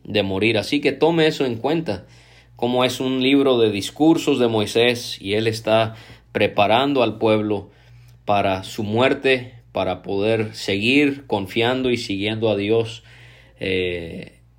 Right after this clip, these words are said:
y siguiendo a, a Josué, quien tomaría su lugar. Y de hecho, así termina el capítulo. M-, Moisés debía de mandar a Josué, debía de animarlo, debía de fortalecerlo, porque él pasaría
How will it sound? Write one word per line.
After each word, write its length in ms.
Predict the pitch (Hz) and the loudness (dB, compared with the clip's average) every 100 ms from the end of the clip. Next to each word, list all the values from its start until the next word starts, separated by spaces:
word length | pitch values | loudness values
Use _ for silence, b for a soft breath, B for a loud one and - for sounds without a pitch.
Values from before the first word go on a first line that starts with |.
| - - | -20 -20
y 680 | - 104 101 92 92 - - - - | -16 -10 -6 -4 -6 -8 -12 -16 -14
siguiendo 840 | - - 107 110 120 120 113 104 | -6 -2 2 2 2 2 4 4
a, 200 | 95 90 | 2 -4
a 180 | - 98 | -6 -8
Josué, 680 | - 104 - 131 143 104 - | -4 -4 0 2 4 2 -2
quien 220 | 104 98 | -6 -4
tomaría 480 | 101 95 90 214 98 | -4 -4 -4 -4 -4
su 160 | - | -6
lugar. 420 | 92 87 87 87 - | -6 -6 -8 -14 -12
Y 100 | 104 | -4
de 160 | 104 113 | 0 0
hecho, 320 | 113 120 98 B B B B | 2 0 -2 B B B B
así 260 | 98 - 113 | -10 -6 -2
termina 440 | 113 107 131 135 | 0 2 2 2
el 120 | 110 | 0
capítulo. 680 | 110 101 123 120 127 147 139 - - | -2 0 -2 -2 0 -2 -4 -18 -20
M-, 160 | 107 101 - - | -14 -14 -14 -16
Moisés 560 | 101 101 98 117 120 | -8 -6 0 2 4
debía 340 | 117 107 120 127 | 2 2 4 4
de 120 | 113 | 2
mandar 500 | 104 98 98 117 147 | 0 -4 2 4 4
a 80 | 135 | 0
Josué, 480 | 120 107 117 117 120 | -2 -2 0 2 0
debía 380 | 95 101 113 | -2 0 2
de 100 | 110 98 | 2 -2
animarlo, 720 | 95 98 117 147 147 147 B B B B B B B - | -4 -2 0 2 2 -2 B B B B B B B -6
debía 380 | 95 95 117 117 | -2 2 4 4
de 120 | 107 | 2
fortalecerlo, 1000 | 110 101 - 104 95 - 135 147 151 - | 0 -4 -2 -2 -2 2 2 4 0 0
porque 500 | 107 101 - 92 - | -4 -4 -4 -4 -2
él 280 | 110 139 160 | 0 0 2
pasaría 720 | 139 117 107 101 101 95 95 | 0 2 -2 -2 -4 -4 -8